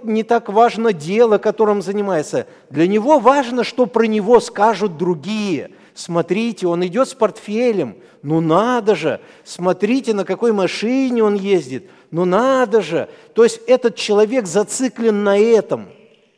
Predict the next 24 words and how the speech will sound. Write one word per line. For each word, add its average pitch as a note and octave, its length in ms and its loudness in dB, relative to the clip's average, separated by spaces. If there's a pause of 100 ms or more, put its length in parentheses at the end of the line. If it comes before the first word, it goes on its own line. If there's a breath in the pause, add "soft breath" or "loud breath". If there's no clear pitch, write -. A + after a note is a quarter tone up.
(720)
Ему A#3+ 280 -2
не B3 120 2
так A3 320 0
важно, D#3+ 640 2 (480)
не E3+ 200 -2
так G#3+ 340 2
важно, D3+ 640 0 (600)
что - 420 2
там F3+ 280 0
будет C#3+ 340 -2
и E3+ 60 0
как F3 380 0
будет. B2 320 -4 (720 soft breath)
Достойные C4 680 4
понимают, A#3 800 0
как A3+ 280 0
управлять G#3 720 0 (280 soft breath)
любым G#3 460 0
предприятием G#3 840 0
или G#3+ 280 -4
же F#3+ 180 0
страной. G#3+ 520 0
Достойные G#3+ 600 0
понимают, G#3+ 840 -2